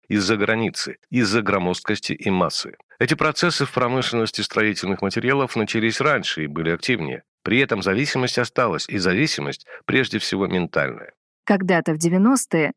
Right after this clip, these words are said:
Speaker 2: русской мечтой был большой и просторный дом, где крыша непременно финская, кирпич итальянский, обои бельгийские, газон голландский. Со временем наши стали делать ничуть не хуже,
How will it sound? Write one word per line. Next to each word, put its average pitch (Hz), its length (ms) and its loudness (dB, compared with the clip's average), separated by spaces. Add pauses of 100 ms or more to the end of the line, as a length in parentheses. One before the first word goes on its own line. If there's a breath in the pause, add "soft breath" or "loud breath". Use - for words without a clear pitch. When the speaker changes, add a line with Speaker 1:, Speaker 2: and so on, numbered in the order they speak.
Speaker 2:
русской 269 320 2
мечтой 214 360 2
был 208 140 2
большой 180 440 2
и 208 100 -2
просторный 175 580 2
дом, 147 280 0 (140)
где 175 200 2
крыша 175 320 0
непременно 196 560 4
финская, 233 640 0
кирпич 185 440 2
итальянский, 165 760 2 (100)
обои 233 340 4
бельгийские, 190 680 2
газон 180 400 2
голландский. 160 560 0 (320)
Со - 200 2
временем 185 460 2
наши 160 260 2
стали 160 280 0
делать 160 320 0
ничуть 202 320 2
не 254 80 4
хуже, 160 340 0